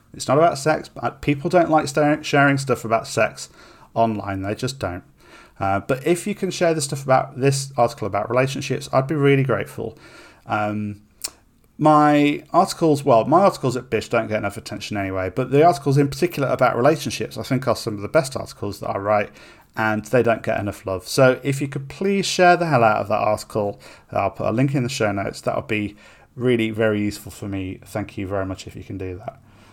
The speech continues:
The next Ask Dear Listener, if you're not already listening to this on Patreon, patrons, I love you. Thank you so much for sticking with the podcast and supporting it. If you're not a patron, if you could just join the Patreon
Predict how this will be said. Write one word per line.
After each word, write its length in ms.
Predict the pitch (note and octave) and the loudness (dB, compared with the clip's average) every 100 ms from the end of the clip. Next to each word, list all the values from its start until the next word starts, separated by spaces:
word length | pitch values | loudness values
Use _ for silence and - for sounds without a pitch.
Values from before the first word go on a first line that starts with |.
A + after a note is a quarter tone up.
| - - | -20 -2
The 100 | C3+ | 0
next 260 | G3+ - - | 0 -4 -4
Ask 340 | A#2 - - | -4 -4 -6
Dear 160 | G#2+ G#2 | -4 -2
Listener, 320 | A2 - B2 | -4 -4 -4
if 200 | - C#3 | -2 2
you're 100 | C#3 | 2
not 200 | - - | 2 2
already 340 | B2+ A#2+ A2 | 4 4 2
listening 320 | G#2+ G2+ G#2+ | -2 -4 -8
to 140 | F#2 G#2 | -10 -6
this 280 | G2 - - - - | -6 -6 -14 -20 -4
on 180 | G#2 G2 | -4 -2
Patreon, 640 | G#2+ G2+ - A#2 B2+ - | -4 -4 -2 -2 -2 -8
patrons, 580 | - D3+ C#3 C#3+ C#3+ C#3 | 0 0 0 -2 -2 2
I 160 | A#2+ A2+ | 2 4
love 320 | A#2+ C3+ C3+ | 4 2 2
you. 180 | C3 C3+ | 0 0
Thank 260 | C#3 C3+ | -2 -4
you 60 | B2 | -6
so 220 | - C3+ | 0 2
much 180 | C3 - | 2 -2
for 80 | - | -10
sticking 360 | - A#2 A2 | -8 -6 -6
with 100 | G#2 | -6
the 60 | G2 | -6
podcast 500 | G#2+ - A2 - - | -8 -4 -6 -6 -10
and 100 | A2+ | -12
supporting 480 | B2+ - A2+ A#2 A2+ | -8 -4 -4 -4 -6
it. 140 | - - _ _ _ _ _ _ _ - - - - - - | -6 -14 _ _ _ _ _ _ _ -16 -16 -16 -20 -20 0
If 220 | F#3+ F3 | 0 4
you're 80 | C3 | 4
not 160 | A#2 | 4
a 20 | G#2+ | 2
patron, 600 | G#2+ G#2 - A2 A2+ - - - - _ - | -2 -4 -2 -2 -2 -8 -20 -20 -20 _ 4
if 320 | G#3+ G#3 F3 | 4 4 -2
you 80 | D#3 | -4
could 220 | - C#3 | -4 -4
just 220 | D3 C#3 | -6 -2
join 220 | D3 D3+ | 4 4
the 80 | D3 | 4
Patreon 680 | C#3+ D3 C#3+ D3 C#3+ C#3+ | 4 2 2 2 4 2